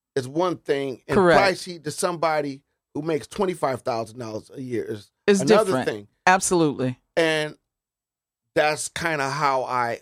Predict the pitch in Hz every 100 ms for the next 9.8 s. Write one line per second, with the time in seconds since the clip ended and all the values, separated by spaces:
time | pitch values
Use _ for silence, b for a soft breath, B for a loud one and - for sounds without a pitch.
0 | - 113 131 127 - - 104 90 - 120
1 | 110 120 104 - _ _ 151 160 156 143
2 | 147 143 127 135 123 113 160 143 127 110
3 | 110 _ _ _ _ _ - 175 160 165
4 | 170 135 127 120 117 - _ _ - 143
5 | 139 139 151 151 147 160 131 - 196 190
6 | 165 185 170 156 - _ _ _ _ 160
7 | 147 127 _ _ _ _ _ _ _ _
8 | _ - 185 185 170 175 165 160 135 -
9 | 175 165 139 - - 156 147 127